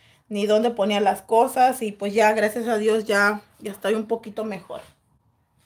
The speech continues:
Ay, don Sergio, así estamos pasando todos pe-, peor que no se pueda hacer nada. Sí, así es, chicas. Pero, am,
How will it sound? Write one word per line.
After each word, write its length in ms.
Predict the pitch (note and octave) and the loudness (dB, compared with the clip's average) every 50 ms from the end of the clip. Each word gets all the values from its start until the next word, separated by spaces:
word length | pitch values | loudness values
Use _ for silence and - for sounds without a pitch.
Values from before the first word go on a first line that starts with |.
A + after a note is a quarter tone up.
| _ _ _ _ _ _ _ _ _ _ _ _ _ _ _ _ | _ _ _ _ _ _ _ _ _ _ _ _ _ _ _ _
Ay, 180 | - F#3 F#3 F#3+ | -10 -10 -6 -4
don 180 | A3 B3 C4 B3 | -4 -4 -2 0
Sergio, 360 | - B3+ B3 B3 - B3+ G#3+ | -2 -2 -2 -2 -6 -12 -14
así 160 | G3+ - B3 | -12 -12 -12
estamos 380 | A3+ - - A#3 B3 B3+ B3+ B3+ | -10 -8 -6 -4 -2 -4 -4 -4
pasando 540 | - A#3 A3 - A3+ A#3 A3+ B3 C4 B3+ B3+ - _ | -8 -8 -8 -6 -6 -4 -2 -2 -4 -4 -6 -12 _
todos 400 | - A3 A3+ A3+ A#3 A#3+ B3+ B3 | -8 -8 -4 -2 -2 -2 -2 -4
pe-, 320 | - - A3 G#3+ G#3 - - _ | -8 -10 -10 -8 -8 -10 -12 _
peor 520 | G3 G3+ G#3 G3+ G3 G#3 G#3+ A#3 A3+ - | -10 -8 -6 -4 -4 -4 -4 -4 -6 -8
que 120 | _ A#3 G#3 | _ -12 -10
no 160 | G#3 G#3 G3+ | -10 -10 -10
se 140 | - - A3+ | -12 -14 -18
pueda 420 | - _ - G3+ G3 G3 G3 G3 | -16 _ -12 -10 -8 -6 -6 -6
hacer 320 | G3+ - - G#3 G3+ G#3+ | -8 -8 -10 -10 -10 -8
nada. 640 | G#3 G#3 G3 G3 G3 G3 G3+ G3+ G3 G3 G3 G3 F#3 - _ _ - - | -8 -10 -10 -8 -8 -8 -8 -8 -8 -10 -12 -14 -16 -20 _ _ -20 -20
Sí, 520 | G#3+ G3+ G3+ G3+ G3 G3+ - - G2+ - _ _ _ _ _ _ _ _ _ _ _ _ _ _ _ _ _ _ _ _ _ _ _ _ | -16 -14 -14 -12 -10 -8 -8 -8 -10 -12 _ _ _ _ _ _ _ _ _ _ _ _ _ _ _ _ _ _ _ _ _ _ _ _
así 480 | - - G#3 G3+ G3+ - B3+ B3+ B3+ B3 | -12 -10 -10 -10 -8 -8 -6 -2 -2 0
es, 280 | A3 G#3 G#3 A#3 A3+ - | 0 0 0 0 -4 -6
chicas. 380 | - A3 G3+ - A3 G3+ - - - - _ _ _ _ _ _ _ _ _ _ _ _ _ _ _ _ _ _ _ _ _ _ | -12 -16 -14 -14 -14 -16 -16 -18 -20 -20 _ _ _ _ _ _ _ _ _ _ _ _ _ _ _ _ _ _ _ _ _ _
Pero, 540 | - A3+ A3+ A#3 A3+ A#3 A#3 A3 - - _ _ _ - - _ _ | 2 2 4 4 6 4 2 0 -2 -8 _ _ _ -20 -20 _ _
am, 600 | - A3+ A#3 A#3 A#3+ A#3+ A#3 A#3+ A#3+ B3 A3+ | 2 4 6 6 6 6 6 4 2 -2 -4